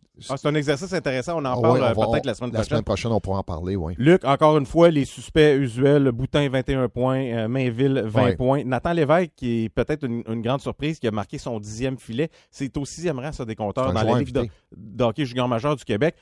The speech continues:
Speaker 1: On parlait hors d'onde tantôt, mais on, on peut le mentionner, euh, en onde. Tu parlais de la fiche de quatre victoires, dix défaites. Mais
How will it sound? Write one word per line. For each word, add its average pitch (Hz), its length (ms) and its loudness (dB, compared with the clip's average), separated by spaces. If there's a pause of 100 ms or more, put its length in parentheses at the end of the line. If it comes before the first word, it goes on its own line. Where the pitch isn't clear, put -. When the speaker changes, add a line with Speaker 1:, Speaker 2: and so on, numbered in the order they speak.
(140)
Speaker 1:
On - 80 -2
parlait 151 220 2
hors 123 160 0
d'onde 147 240 -2
tantôt, 123 360 -4
mais 113 120 -2
on, 98 200 -4
on 104 60 -6
peut 156 100 -4
le 139 60 -2
mentionner, 120 380 -4
euh, 95 380 -4
en 98 260 -8
onde. 139 160 -4
Tu - 80 -20
parlais 120 200 -4
de 123 40 -6
la 107 100 -4
fiche 143 160 -8
de 104 60 -10
quatre 117 200 -6
victoires, 123 320 -4
dix 107 220 -12
défaites. 120 380 -4 (680)
Mais 113 340 -2